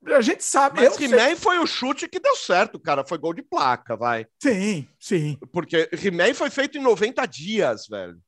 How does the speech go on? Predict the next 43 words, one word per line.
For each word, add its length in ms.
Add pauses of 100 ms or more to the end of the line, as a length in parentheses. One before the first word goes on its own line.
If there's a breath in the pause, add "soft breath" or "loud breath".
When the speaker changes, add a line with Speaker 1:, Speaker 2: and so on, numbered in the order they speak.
Speaker 1:
Nossa. 680 (460 loud breath)
Pra 100
vender 260
Speaker 2:
Elaborado, 440
Speaker 1:
boneco, 60
né? 140
Speaker 2:
né? 40 (340)
Speaker 1:
É 60
pra 140
vender 220
Speaker 2:
Pra 60
vender 140
Speaker 1:
eles 120
Speaker 2:
boneco. 600 (160)
Speaker 1:
criado 200
Speaker 2:
Porque 160
Speaker 1:
só 60
pra 120
Speaker 2:
tava, 160
Speaker 1:
isso. 580
É. 80
Speaker 2:
a 40
linha 220
tava 240
parada, 680 (380)
aí 200
os 120
caras 260
falaram, 360
"Não, 180
vamos 220
fazer 260
um, 680
uma 200
H 180
Q 260
que 120
a 40
gente 220
faz 320
em 160
trinta 320
dias." 500